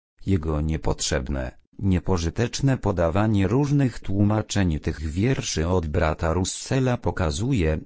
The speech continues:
że nie wie, jak je przystosować. Na przykład twierdzi, że szatan, zamiast Adam, jest jednym z książąt Psalmu osiemdziesiątego drugiego, wersetu siódmego.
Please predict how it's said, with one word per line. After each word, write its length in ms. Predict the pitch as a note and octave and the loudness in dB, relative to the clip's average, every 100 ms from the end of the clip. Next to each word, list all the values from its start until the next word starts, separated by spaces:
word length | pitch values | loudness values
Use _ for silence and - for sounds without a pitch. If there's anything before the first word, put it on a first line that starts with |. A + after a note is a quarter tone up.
| - - | -12 -8
że 220 | D#2 F#2 | 0 2
nie 200 | F2+ F2+ | 2 2
wie, 240 | G2+ C3+ | 0 0
jak 300 | A2 G2+ - | 2 0 -2
je 220 | F2 E2+ D#2+ | 0 0 0
przystosować. 1120 | - D3+ - G#2 - A2+ D#2 A2 - - - _ - | -2 -2 -2 -2 0 0 2 0 -2 -10 -14 _ -2
Na 200 | F2+ E2 | 0 0
przykład 600 | - B2+ - A#2+ F#2+ - | 0 -4 0 2 2 -2
twierdzi, 680 | - C#3+ D3 G2+ F#2+ C3 C#3 - - | -4 0 0 0 0 0 0 -8 -8
że 220 | D#2+ F#2 | 0 2
szatan, 640 | F2+ - C#2+ - B1+ A#1+ - - - | 2 -2 -4 -4 -6 -6 -10 -16 -14
zamiast 600 | - G#2 G2+ F#2 F2 - | -4 0 2 2 2 0
Adam, 500 | G#2+ F#2 D#2+ D2+ D2 D#2 _ - | 0 0 0 0 0 -4 _ -6
jest 420 | G#2+ C#3 - - | -2 0 -2 -2
jednym 500 | B2 A2 A2 E2+ D2 | 0 2 4 4 2
z 120 | - | -2
książąt 720 | - - C3 A#2 G#2+ G2+ - | -2 0 0 2 2 2 0
Psalmu 640 | - - D3 C#3 B2 G#2 G#2 | -4 0 2 2 2 4 4
osiemdziesiątego 1040 | F#2 A2 G#2 E2 D#2 G2 G2 D2 C#2 G2+ | 2 4 4 4 2 2 2 0 0 0
drugiego, 600 | F#2 G2 F2 F2 D#2+ F2 D2+ | 2 0 2 0 2 0 2
wersetu 760 | E2+ D#2+ - B2+ F2 A#2 B2 | 0 0 0 -2 0 2 2
siódmego. 840 | - F#2 F2+ F2 F2 D2 C#2 A#1+ | 0 0 2 2 0 -2 -6 -10